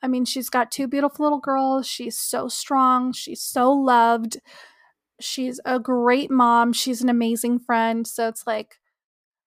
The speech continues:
I just, I can't stop thinking about her. Actually, I got a few things together to send her a little gift. Um, I'm just like, I, I'm just shocked. But yeah, anything can happen. So you guys, you know, love the people that you, uh,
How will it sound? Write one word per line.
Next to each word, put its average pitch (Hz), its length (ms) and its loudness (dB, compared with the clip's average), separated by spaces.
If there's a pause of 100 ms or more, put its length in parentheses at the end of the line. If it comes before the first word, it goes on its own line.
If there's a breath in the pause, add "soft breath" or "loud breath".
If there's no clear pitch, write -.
(120)
I 262 100 -4
just, 277 220 -6
I 277 100 -2
can't 277 200 -8
stop 226 260 -6
thinking 240 320 -14
about 233 220 -8
her. - 240 -12
Actually, 285 460 0
I 277 100 -6
got 262 320 -6
a 262 40 -12
few 262 140 -10
things 254 320 -8
together 233 440 -2
to 247 140 -10
send 240 300 -4
her 247 100 -6
a 226 80 0
little 220 160 -4
gift. - 540 -8 (520 loud breath)
Um, 240 560 0 (840)
I'm 240 120 0
just 220 260 -4
like, - 260 -8
I, - 360 -8
I'm 233 100 -6
just 226 200 -12
shocked. - 400 -10
But 226 200 -10
yeah, 226 260 -6
anything 320 320 -2
can 359 140 -2
happen. 294 400 0
So - 120 -8
you 285 140 -8
guys, 294 260 -2 (200)
you 294 100 -4
know, 247 160 -2
love 277 560 0
the 320 180 -2 (120)
people 294 400 -6
that 262 220 -4
you, 269 380 -6 (640 loud breath)
uh, 247 400 0